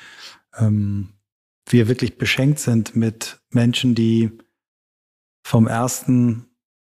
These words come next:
Kontakt mit dem Mikrofon an uns, ähm, ihr Vertrauen schenken. Und dafür sage ich schon mal auch im Namen unserer Hörerinnen und Hörer Danke. Danke,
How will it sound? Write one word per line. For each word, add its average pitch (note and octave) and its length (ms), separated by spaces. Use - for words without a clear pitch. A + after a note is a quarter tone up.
Kontakt - 460
mit A#2 160
dem A#2 100
Mikrofon A#2 500
an A2 180
uns, A2 340
ähm, G#2 540
ihr A2+ 100
Vertrauen G2+ 400
schenken. G2+ 480
Und G2+ 160
dafür G2+ 340
sage A2 200
ich G2+ 80
schon A2 120
mal G#2+ 120
auch A2 180
im G#2 340
Namen A2 360
unserer G#2 260
Hörerinnen G#2+ 380
und G2 120
Hörer G#2 180
Danke. G2+ 320
Danke, G#2 300